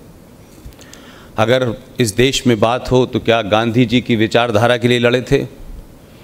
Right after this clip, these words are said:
क्या सुभाष जी की विचारधारा के लिए लड़े थे? क्या स्वामी विवेकानंद की विचारधारा के लिए लड़े थे? तो हम जब पूरा इतिहास और इस देश को देखते हैं तो हमें कोई विचारधारा नहीं मिलती, बल्कि ऐसा लगता है कि कुछ लोगों को तैयार किया गया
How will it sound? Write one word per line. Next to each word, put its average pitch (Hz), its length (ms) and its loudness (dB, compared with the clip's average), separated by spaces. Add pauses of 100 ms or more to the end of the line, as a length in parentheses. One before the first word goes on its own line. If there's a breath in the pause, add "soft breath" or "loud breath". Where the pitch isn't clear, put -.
(360 loud breath)
क्या 113 160 0
सुभाष 113 440 0
जी 127 140 2
की 131 120 2
विचारधारा 120 560 2
के 120 100 -2
लिए 123 100 2
लड़े 127 220 2
थे? 131 220 -4 (840 loud breath)
क्या 131 140 2
स्वामी 123 360 2
विवेकानंद 123 580 2
की 127 100 0
विचारधारा 120 580 2
के 127 100 -2
लिए 120 100 2
लड़े 123 220 0
थे? - 440 -6 (580 loud breath)
तो 120 80 0
हम 165 220 0
जब 170 180 0
पूरा 160 200 4
इतिहास 139 480 0
और 135 140 0
इस 123 60 0
देश 131 260 0
को 127 140 2
देखते 131 340 2
हैं 135 100 -2
तो 117 100 2
हमें 120 180 0
कोई 139 200 2
विचारधारा 113 580 2
नहीं 117 160 2
मिलती, 113 420 -2 (420 loud breath)
बल्कि 139 240 2
ऐसा 139 260 2
लगता 135 340 2
है 139 120 0
कि 135 100 2
कुछ 131 280 0
लोगों 143 380 4
को 131 140 0
तैयार 127 480 0
किया 113 300 0
गया 110 260 -2